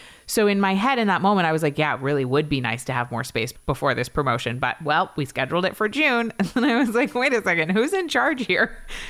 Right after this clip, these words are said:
We can. So I talked to Mike about it the next morning, and I was like, "You know, I really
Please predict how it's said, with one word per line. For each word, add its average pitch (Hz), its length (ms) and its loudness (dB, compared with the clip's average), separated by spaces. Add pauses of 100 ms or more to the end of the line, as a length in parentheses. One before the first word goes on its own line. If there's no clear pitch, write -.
(160)
We 262 220 2
can. 302 300 0
So 214 220 0
I 185 120 2
talked 185 300 -2
to 233 60 0
Mike 185 200 0
about 160 220 0
it 156 80 -4
the 170 60 -2
next 160 200 -2
morning, 143 260 -4
and 135 80 0
I 135 40 -2
was 147 100 -6
like, 147 140 -4
"You 151 60 -4
know, 151 80 0
I 143 60 0
really 185 560 2